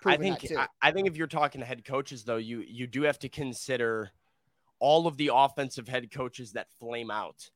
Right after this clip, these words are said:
Speaker 1: and do, and, like, offensive head coaches frequently are not really cut out to be head coaches. I mean, you see these quarterback guys get elevated all the time, Nathaniel Hackett types that get out there.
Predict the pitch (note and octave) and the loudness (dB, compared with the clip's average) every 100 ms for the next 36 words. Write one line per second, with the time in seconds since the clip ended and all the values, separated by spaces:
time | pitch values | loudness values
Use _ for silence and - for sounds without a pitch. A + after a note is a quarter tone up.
0 | - B2 B2 C3 C3 C3+ - C#3 A#2+ - | -10 -10 -4 -4 -2 -4 -4 -2 -2 -6
1 | _ B2+ D#3 - E3+ - C#3+ C#3+ C3 D3+ | _ 4 4 2 -4 -6 -8 -8 -6 -6
2 | D3 - A#2+ A2 - - _ _ _ _ | -6 -6 -10 -10 -14 -18 _ _ _ _
3 | - C3+ G3 - B2+ F2 G#2+ G#2 A#2 C3 | -14 -10 -8 -6 -6 -6 -4 -2 0 2
4 | D3 C3+ C3+ A#2 - C3 A#2 E3 - G2 | 2 0 -4 -4 -2 0 2 0 -2 -12
5 | F2 D#2+ F2 D2+ - C#2 - F2 G#2+ B2+ | -14 -12 -14 -14 -16 -14 -16 -8 -2 -2
6 | C3 C3 - E3 D#3 C3 - - C#3 F3 | -2 -6 -6 -6 -6 -8 0 0 2 0
7 | B2+ A2 E2 G2 F2+ E2+ F#2 - _ - | 2 0 -2 -6 -6 -6 -8 -12 _ -20
8 | _ - A#2+ A#2 D3+ C#3+ C#3 B2+ B2+ A2 | _ -4 0 2 2 2 2 4 2 0
9 | - C#3 C3+ A2+ A#2 A2 - C3 C#3 A#2+ | -2 2 2 0 -4 -6 -4 -2 -2 -4
10 | A2+ C3+ - - _ F#2 F2+ F#2 - - | -2 -2 -2 -10 _ -10 -8 -10 -10 -6
11 | A2 G2+ A2+ A2+ C#3+ - A2 G#2 | -6 -2 0 2 2 0 -2 -4